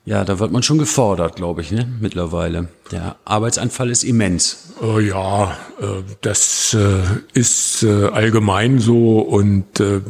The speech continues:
Speaker 2: darüber darf man sich nicht beklagen. Also ich meine, man wird auch adäquat bezahlt
Speaker 1: Mhm.
Speaker 2: für die Tätigkeit und von daher muss man sich dann entsprechend einbringen. Lässt sich sicherlich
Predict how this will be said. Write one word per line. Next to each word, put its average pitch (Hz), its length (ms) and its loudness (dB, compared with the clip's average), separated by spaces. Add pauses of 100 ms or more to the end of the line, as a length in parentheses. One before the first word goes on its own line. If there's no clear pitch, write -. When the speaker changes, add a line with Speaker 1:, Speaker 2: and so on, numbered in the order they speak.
(120)
Speaker 2:
darüber 95 420 0
darf 95 240 0
man 98 160 2
sich 95 180 -2
nicht 98 160 0
beklagen. 95 720 0
Also 92 400 -4 (160)
ich - 160 -10
meine, 95 220 0
man 92 340 0
wird 104 260 2
auch - 460 -4
adäquat 95 800 -4 (640)
bezahlt 101 720 -2
Speaker 1:
Mhm. 98 120 4
Speaker 2:
für 95 180 4
die 101 180 2
Tätigkeit 101 840 0 (680)
und 95 380 2 (300)
von 90 380 -4
daher 92 420 0
muss 95 260 0
man 98 140 2
sich 92 220 -2
dann 95 180 0
entsprechend 98 600 -2
einbringen. 95 800 2 (600)
Lässt 117 340 2
sich 117 180 2
sicherlich 113 840 0